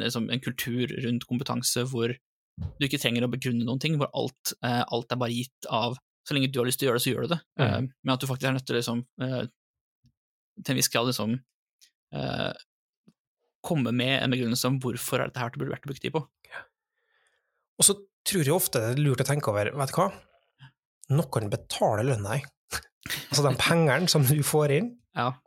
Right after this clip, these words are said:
Speaker 2: hver måned, det kommer fra en plass.
Speaker 1: Ja, men jeg tenker at det, å flytte det ansvaret der ned på den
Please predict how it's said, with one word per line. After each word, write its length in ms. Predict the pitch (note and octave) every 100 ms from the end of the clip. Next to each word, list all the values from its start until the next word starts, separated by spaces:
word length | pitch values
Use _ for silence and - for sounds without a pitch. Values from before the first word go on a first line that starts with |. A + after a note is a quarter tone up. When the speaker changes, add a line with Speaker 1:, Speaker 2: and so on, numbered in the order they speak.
| -
Speaker 2:
hver 300 | D#3 D3+ D3
måned, 380 | C#3+ C#3+ D3 A#3+ - _ _ C#3
det 60 |
kommer 240 | - C3 A2
fra 80 | A#2
en 40 |
plass. 200 | A#2 - - - - - _ _ -
Speaker 1:
Ja, 160 | B2+ C3
men 140 | E3+ C#3+
jeg 120 | D#3+ -
tenker 240 | D#3+ C#3+
at 80 | D3
det, 80 | D3
å 60 | D#3+
flytte 220 | E3 C#3+
det 80 | C#3+
ansvaret 380 | D3 C3 B2 C3
der 100 | C3
ned 440 | C3+ B2 A2+ C3
på 100 | -
den 120 | B2